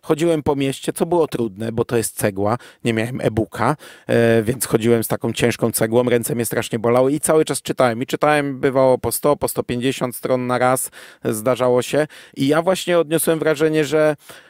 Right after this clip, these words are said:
że, że kurczę, tu się d-, bym chyba ani razu nie cofnął, bo King tutaj tyle powtarza, że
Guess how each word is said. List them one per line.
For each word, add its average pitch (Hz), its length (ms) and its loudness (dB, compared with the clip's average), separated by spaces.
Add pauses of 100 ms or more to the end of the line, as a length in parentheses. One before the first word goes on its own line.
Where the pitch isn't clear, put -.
(120)
że, 147 600 2
że 139 160 -4
kurczę, - 500 0
tu 143 120 -4
się 143 220 2
d-, 135 120 -8 (220)
bym 139 280 -2
chyba 147 260 2
ani 151 180 2
razu 151 220 2
nie 143 140 2
cofnął, 143 400 0
bo 143 140 0
King 156 300 -4
tutaj 151 300 0 (120)
tyle 202 340 2
powtarza, 131 840 0 (520)
że 160 280 -2